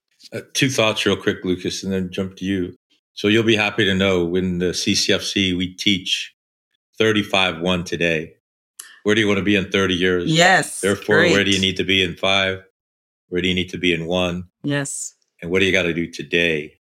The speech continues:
Speaker 1: before you go to sleep? And secondly, we put a, uh, poll out on LinkedIn about a month ago asking, "When should you start your transition?"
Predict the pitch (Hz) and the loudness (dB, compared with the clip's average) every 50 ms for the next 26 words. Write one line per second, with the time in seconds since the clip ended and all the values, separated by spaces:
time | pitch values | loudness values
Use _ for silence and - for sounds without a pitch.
0 | _ _ - - - - 87 85 82 85 80 78 - - - 92 92 90 - _ | _ _ -18 -12 -6 -4 -2 -2 -2 -2 -4 -4 -4 -6 -4 -4 -6 -6 -8 _
1 | _ _ _ _ _ _ _ _ - 104 101 101 98 95 95 90 90 95 - _ | _ _ _ _ _ _ _ _ 0 2 2 2 0 0 -2 -6 -8 -10 -16 _
2 | - - - 117 110 - 120 107 92 92 92 87 85 82 85 90 - _ _ _ | -8 -4 -2 -2 0 0 -2 0 0 2 2 2 0 -2 -4 -8 -12 _ _ _
3 | _ _ _ _ _ - 117 113 117 117 - - 123 110 104 98 92 90 87 85 | _ _ _ _ _ -2 0 0 0 0 0 2 2 4 4 4 4 2 2 2
4 | 82 82 80 80 78 78 76 73 - _ _ - - - 107 107 107 95 87 85 | 0 0 -2 -4 -6 -8 -10 -14 -18 _ _ -6 -2 0 2 2 2 2 2 0
5 | 82 82 82 80 - - _ _ _ _ _ _ _ - 87 85 85 85 92 92 | 0 -2 -2 -4 -8 -12 _ _ _ _ _ _ _ -12 -10 -6 -2 0 0 -2
6 | 92 - 95 87 87 80 85 82 80 76 80 85 87 87 - 85 78 85 80 78 | 0 0 -2 0 0 0 0 -2 -2 -2 -2 -2 -4 -4 -4 -4 -2 -2 -2 -2
7 | 78 78 - - _ _ _ _ _ _ _ _ _ _ _ _ _ - _ - | -4 -6 -10 -14 _ _ _ _ _ _ _ _ _ _ _ _ _ -20 _ -4
8 | - 90 90 - - - - 85 82 82 82 82 98 107 107 104 - - 104 92 | -4 -2 -2 -2 -2 -2 -2 -2 -2 -4 -4 -2 -2 0 0 0 -2 -2 -2 -2
9 | 90 85 - - 98 92 82 78 76 - - 85 80 78 82 85 80 - - - | -2 -2 -2 0 0 0 -2 -2 -4 -4 -4 -4 -4 -4 -4 -4 -4 -6 -6 -8
10 | - | -12